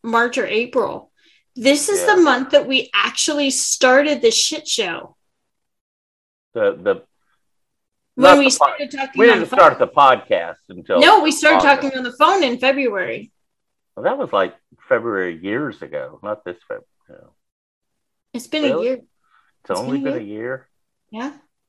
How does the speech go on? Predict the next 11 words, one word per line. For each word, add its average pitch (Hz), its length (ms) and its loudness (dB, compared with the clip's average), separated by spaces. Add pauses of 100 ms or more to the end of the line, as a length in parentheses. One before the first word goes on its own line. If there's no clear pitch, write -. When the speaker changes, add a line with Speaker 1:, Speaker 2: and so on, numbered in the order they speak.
Speaker 2:
Wow, 80 320 -12
it's - 200 -20
kinda 107 140 -8
like 104 180 -12
my, 87 220 -10 (220)
my 90 240 -14 (640)
ex-marriage. 95 800 -14 (1120)
Time 101 300 -10
moves 107 320 -16
slow 117 340 -12
sometimes. 82 540 -20